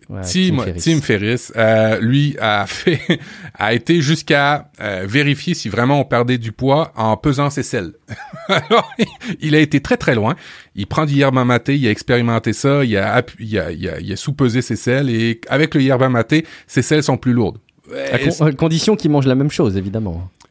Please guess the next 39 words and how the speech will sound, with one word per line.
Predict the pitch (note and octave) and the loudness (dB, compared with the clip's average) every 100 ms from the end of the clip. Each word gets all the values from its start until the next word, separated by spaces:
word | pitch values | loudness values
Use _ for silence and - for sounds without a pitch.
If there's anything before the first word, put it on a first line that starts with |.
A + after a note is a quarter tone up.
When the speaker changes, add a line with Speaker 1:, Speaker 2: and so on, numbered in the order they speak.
| - | -12
Speaker 2:
<laughs> | |
Effectivement. | - - - - C#3 - - G2+ - - B3+ C4+ A#3+ G#3+ - | -12 -12 -18 -10 -10 -8 -10 -12 -12 -16 -12 -12 -10 -12 -2
Euh, | A#2+ B2 B2 - | 2 4 2 2
alors, | B2+ C3+ B2+ | 2 4 4
euh, | B2+ B2 | 4 4
au | C3 | 2
niveau | C#3 D#3 | 4 4
de | |
la | C3+ | 2
perte | A#2+ D#3 C#3+ | 2 0 2
de | C3 | 0
poids, | - B2+ C#3 | 0 2 4
en | C3+ | 2
Grande-Bretagne, | A2+ C#3 C#3 B2 - C3 C3 - | 2 2 2 0 0 -2 -2 -2
en | G#2 | -2
France, | G#2 - C3 - | -2 0 0 0
le | A2 | 0
yerba | A#2 B2 B2+ | 2 2 2
maté | B2+ G#2+ - B2+ A2 | 2 0 0 -2 -2
est | G2+ | -2
accepté | B2 - A#2+ - C3+ | -2 -2 -4 -2 -2
comme | B2 G#2+ - - - _ | 0 0 -2 -14 -20 _
adjuvant, | C3 D#3+ B2 C#3 A#2 A#2 C3+ - - _ - | -2 0 2 2 4 2 0 -10 -20 _ 0
euh, | |
aux | G2 G2 | 2 2
cures | F2+ - C3 A2+ | 0 0 2 2
d'amaigrissant, | B2 B2+ G#2+ G#2+ - A2 A2+ A#2 - | 2 2 0 -2 0 0 0 -2 -2
euh, | G2 F2+ E2 | 0 0 2
d'amaigrissement | A2+ A#2 A2+ G#2+ A2 A2 | 2 2 2 2 0 2
en | G2 F#2+ | 2 2
raison | G2 A2 | 4 2
de | G2+ F#2+ | 2 0
son | - G#2 | 0 2
eff-, | G2 - | 2 0
son | G#2 G2 | 0 0
effet | - F#2+ | 0 0
coupe | - E3 | 0 2
de | B2 | 2
faim | A2 A#2 A2+ | 2 0 -2